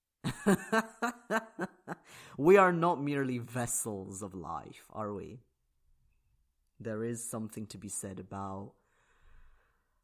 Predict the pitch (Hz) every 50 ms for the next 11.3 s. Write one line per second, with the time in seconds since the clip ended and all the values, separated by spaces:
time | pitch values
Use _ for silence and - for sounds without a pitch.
0 | _ _ _ - 135 143 120 127 120 117 123 - - - - - 147 139 135 123
1 | 123 - - - - 123 104 95 92 92 - - - - - - _ _ - 113
2 | 107 95 - - 110 110 107 107 104 98 98 92 98 101 95 104 98 90 92 95
3 | 92 92 87 87 87 92 98 98 104 - - - - - - - - _ _ _
4 | _ _ _ _ - - 110 101 95 - 110 - - - - - - 50 - 143
5 | 151 - - - - - - _ _ - 120 107 98 101 110 104 104 104 - -
6 | - - - 117 113 107 - - - - 107 92 90 90 - - - - - _
7 | - 190 - - 104 101 104 101 98 98 101 101 98 - _ - - - _ -
8 | - 92 90 _ - - - - 90 90 - - - - - - - - - _
9 | _ _ _ _ - _ _ _ _ _ _ _ - - 110 101 - - 117 107
10 | 104 104 107 107 110 113 117 117 - - - - - - 110 107 104 - - -
11 | - - 220 110 220 -